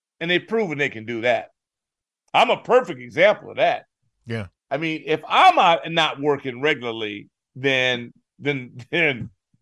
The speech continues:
Speaker 1: then I'm blind. Then a blind man can see. All I'm going, it's clear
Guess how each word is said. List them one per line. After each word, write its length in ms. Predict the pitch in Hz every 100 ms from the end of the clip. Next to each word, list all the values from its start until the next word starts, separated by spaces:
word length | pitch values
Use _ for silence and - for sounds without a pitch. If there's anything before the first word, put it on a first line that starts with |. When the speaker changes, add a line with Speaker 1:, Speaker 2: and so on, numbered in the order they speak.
| _ _
Speaker 1:
then 240 | 120 151 147
I'm 140 | 143
blind. 400 | 143 127 117 107 _
Then 200 | 135 147
a 40 | 135
blind 320 | 160 151 135
man 160 | 123 113
can 140 | 117
see. 360 | - 151 - _ _ _ _ _ _ -
All 240 | 165 185
I'm 160 | 180 156
going, 340 | 165 151 143
it's 140 | 151 -
clear 640 | - 277 320 220 143 110